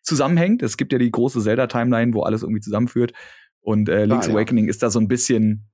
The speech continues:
Speaker 1: ein kleiner Ausreißer, was ich aber gut finde, weil das eben in so einem vorgesch-,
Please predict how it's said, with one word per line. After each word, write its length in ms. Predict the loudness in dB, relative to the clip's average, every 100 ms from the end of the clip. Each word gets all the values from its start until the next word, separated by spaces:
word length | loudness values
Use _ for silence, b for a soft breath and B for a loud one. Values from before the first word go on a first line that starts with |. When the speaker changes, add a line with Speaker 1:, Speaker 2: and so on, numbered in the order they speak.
| _ -4
Speaker 1:
ein 80 |
kleiner 300 | -2 0 0
Ausreißer, 480 | 0 0 0 0 0
was 120 | -2
ich 80 | 0
aber 120 | -2 0
gut 180 | -2
finde, 240 | 0 0 2
weil 120 | 0
das 120 | 0
eben 200 | 0 2
in 100 | 2
so 80 | 2
einem 280 | 2 2 0 b b b _ _ _ _ _ -2
vorgesch-, 420 | 0 0 -2